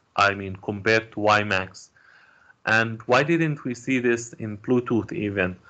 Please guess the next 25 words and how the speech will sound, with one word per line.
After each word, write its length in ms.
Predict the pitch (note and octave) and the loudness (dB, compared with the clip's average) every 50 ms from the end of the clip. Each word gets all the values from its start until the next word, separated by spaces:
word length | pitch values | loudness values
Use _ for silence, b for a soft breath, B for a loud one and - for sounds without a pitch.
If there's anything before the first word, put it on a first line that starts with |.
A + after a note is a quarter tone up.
| B B B B B B B B B B - | B B B B B B B B B B -2
And 280 | - A#2+ A#2+ B2 A#2 A#2+ | 0 2 2 2 -2 -6
the 360 | A#2+ - - - A2+ A#2 A#2 | -8 -6 -6 -6 -4 -4 -4
simple 420 | A#2 - - G3 G3 F3 E3+ E3+ D#3+ | -4 0 0 0 2 4 4 4 6
answer 400 | D#3 E3+ D#3+ D#3 - - C#3+ B2+ | 4 4 2 0 -2 -2 0 0
is 140 | A#2+ A2 A#2+ | 0 -4 0
this. 480 | A#2 A#2 G2+ F#2 F#2 - - - - _ _ _ _ _ _ _ _ _ _ _ _ _ | 0 2 2 2 0 -8 -18 -20 -20 _ _ _ _ _ _ _ _ _ _ _ _ _
The, 760 | - A2+ A2 A2 G#2+ A2 A#2+ A#2 A2+ A2+ A2+ A2 A2 A2 - - - - _ _ | -16 -16 -14 -14 -10 0 4 6 6 8 8 8 6 6 2 0 -12 -20 _ _
the 200 | - A2+ B2 B2 | -4 2 2 2
bigger 580 | B2 B2+ G#3 G#3 E3+ D#3 E3 D3+ B2+ A2+ G#2+ - _ _ _ A2 | 4 4 2 2 4 4 6 6 6 4 2 -6 _ _ _ -8
the 120 | - A2+ A2+ | -8 -8 -8
coverage 600 | - - - F3+ E3+ D#3+ E3 D#3+ D#3 C#3+ A#2 - | -8 -6 0 0 2 2 4 2 2 0 -2 -6
range 460 | C3 C3+ D3+ D3+ C#3+ C#3+ B2+ A2 A#2 | -2 -2 0 0 -2 -4 -6 -6 -6
of 220 | A2 G#2+ - - - | -6 -6 -6 -6 -2
your 220 | C3 C3 B2+ A#2+ | 0 2 2 0
wireless 640 | A2 G#2 G#2 A2+ A#2+ C3 C#3 C#3 C#3 C3+ B2+ - - | -2 -2 0 2 4 4 2 2 -2 -2 -4 -4 -6
network, 580 | - B2 A#2+ A#2+ - A#2 A#2+ B2 A#2+ - _ - _ _ _ _ _ _ _ _ _ _ - | -6 -6 -6 -4 -2 0 0 0 -2 -4 _ -20 _ _ _ _ _ _ _ _ _ _ -4
the 100 | - A#2 | -2 -2
more 320 | A2 B2 C3+ D3 D3 D3 C#3+ | -2 0 0 0 0 0 -2
security 680 | - - - C3 A#2+ - - C3 C3 C3 C3 - B2+ | -4 -10 -8 -8 -8 -6 -2 0 0 0 2 -2 -4
threats 760 | A#2 A#2+ - - C3 C3 A#2+ A#2 A#2 - - - - - _ _ _ _ _ _ _ _ _ _ _ _ _ _ _ _ | -4 -6 -8 -4 -2 -2 -2 -2 -6 -12 -14 -14 -14 -18 _ _ _ _ _ _ _ _ _ _ _ _ _ _ _ _
can 240 | - - B2 A#2 A2+ | -6 -2 -2 -2 -2
exist 640 | A2 G#2+ G2 F#2+ F#2+ G2+ F#2 F#2 - - - _ _ - | -4 -8 -8 -4 0 0 0 0 -2 -10 -16 _ _ -14
in 160 | G#2 G#2 G2+ | -12 -8 -4
the 100 | G#2 G2+ | -2 -2
network. 520 | G2+ G2 G2 G2+ - - F#2 - _ - | -2 -2 -6 -8 -12 -12 -12 -12 _ -20